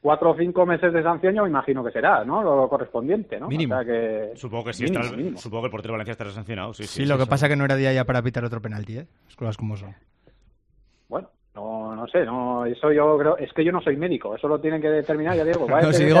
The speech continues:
Speaker 1: que ser
Speaker 4: si digo
Speaker 1: árbitro
Speaker 4: por el
Speaker 1: y médico.
Speaker 4: lanzamiento de tu amigo Budimir, ya, que, que no era momento ya de pitar otro.
Speaker 1: Ah, ya, ya, vale, vale, vale, bien, bien, bien, correcto, correcto. Y,
Speaker 3: Oye,
Speaker 1: y el otro bueno,
Speaker 3: yo no había
Speaker 1: el otro
Speaker 3: caído
Speaker 1: bueno
Speaker 3: en lo de, en lo de las costillas, Javier.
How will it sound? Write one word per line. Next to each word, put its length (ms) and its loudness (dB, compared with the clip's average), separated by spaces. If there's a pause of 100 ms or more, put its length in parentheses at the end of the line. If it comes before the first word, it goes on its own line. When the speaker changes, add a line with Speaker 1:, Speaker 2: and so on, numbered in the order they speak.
Speaker 1:
que 60 -2
ser 120 4
Speaker 4:
si 60 4
digo 140 6
Speaker 1:
árbitro 80 8
Speaker 4:
por 80 10
el 60 10
Speaker 1:
y 0 -
médico. 100 8
Speaker 4:
lanzamiento 380 6
de 60 8
tu 80 6
amigo 280 6
Budimir, 460 2
ya, 300 -4
que, 200 -8
que 120 -4
no 100 0
era 120 2
momento 300 2
ya 120 6
de 60 4
pitar 260 2
otro. 260 -2 (840)
Speaker 1:
Ah, 180 2
ya, 160 6
ya, 140 4
vale, 200 0
vale, 180 0
vale, 180 -2
bien, 180 -6
bien, 140 -6
bien, 180 -10
correcto, 380 -6
correcto. 360 -10 (760)
Y, 100 4 (180)
Speaker 3:
Oye, 400 4
Speaker 1:
y 80 2
el 80 4
otro 260 6
bueno, 260 6
Speaker 3:
yo 60 4
no 60 4
había 160 2
Speaker 1:
el 40 0
otro 120 2
Speaker 3:
caído 140 6
Speaker 1:
bueno 200 4
Speaker 3:
en 60 -4
lo 40 -6
de, 80 -8
en 60 -8
lo 60 -8
de 60 -6
las 120 -8
costillas, 400 -12
Javier. 280 -16